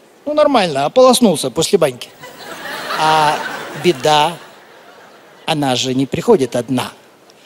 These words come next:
Стал обратно выходить, споткнулся и упал прямо на тюк с паклей. А пакля к олифе пристает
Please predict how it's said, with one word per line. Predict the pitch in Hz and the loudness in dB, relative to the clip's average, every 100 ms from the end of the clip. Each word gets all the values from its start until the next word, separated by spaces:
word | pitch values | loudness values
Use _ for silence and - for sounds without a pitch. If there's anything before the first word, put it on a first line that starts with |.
| - - _ _ | -20 -20 _ _
Стал | - - 269 202 | -8 0 4 4
обратно | 185 208 214 165 | 4 2 2 -2
выходить, | 170 190 185 175 | -4 -2 -2 -2
споткнулся | - 196 202 247 247 - 127 127 - - - - _ _ _ _ | -2 -2 0 4 4 2 -6 -10 -20 -20 -20 -20 _ _ _ _
и | 226 | 0
упал | 247 - 269 247 | 0 4 4 4
прямо | - 302 311 311 277 | 0 0 2 4 4
на | 233 233 | 2 0
тюк | - 277 247 - | 0 0 0 -2
с | - - _ | -8 -8 _
паклей. | - 123 - 135 - - - - - - - - - - - - - - - - - - - - 151 170 - - - - | -2 -2 -8 -12 -12 -12 -14 -18 -20 -18 -16 -14 -10 -8 -6 -6 -4 -4 -4 -4 -4 -4 -4 -4 -6 -6 -10 -10 -8 -4
А | 190 196 196 - - - - | 0 2 0 -4 -16 -20 -6
пакля | 233 240 - 196 185 175 - | 0 0 0 0 2 0 -4
к | - | -4
олифе | 208 226 202 240 | 0 0 0 -4
пристает | - 175 - 202 254 302 - | -4 -6 0 2 2 0 -2